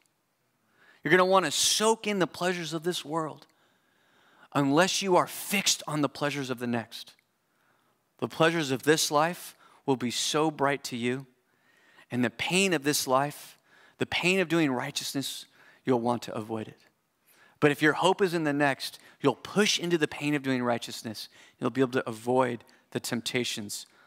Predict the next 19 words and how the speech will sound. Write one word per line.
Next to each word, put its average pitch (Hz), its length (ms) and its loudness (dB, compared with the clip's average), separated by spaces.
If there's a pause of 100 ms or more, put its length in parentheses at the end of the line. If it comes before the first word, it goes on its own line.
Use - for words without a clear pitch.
(120)
of 135 100 -8
the 120 80 -4
pleasures 113 400 -4
of 110 100 -8
this 113 200 -8
world. 110 320 -8 (1300)
And 120 80 -6
so 143 300 2 (340)
this 170 180 4
is 196 140 -2
why 170 160 2
it's 147 200 -2
so 170 360 0
critical. 147 640 -4
This 165 160 0
is 175 160 -6
what's 160 280 -6
at 139 120 -12
stake - 720 -10